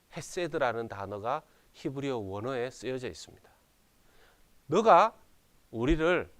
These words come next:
헤세드하였으니 우리도 너를 헤세드하겠다." 이것이 이런 방식이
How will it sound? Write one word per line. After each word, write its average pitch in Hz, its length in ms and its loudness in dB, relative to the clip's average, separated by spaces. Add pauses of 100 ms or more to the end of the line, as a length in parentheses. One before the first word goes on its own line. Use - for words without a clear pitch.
(220)
헤세드하였으니 117 1040 -6 (680)
우리도 254 360 2
너를 214 360 2 (200)
헤세드하겠다." 98 800 -12 (1400)
이것이 214 640 -2 (1080)
이런 254 480 4
방식이 180 800 -6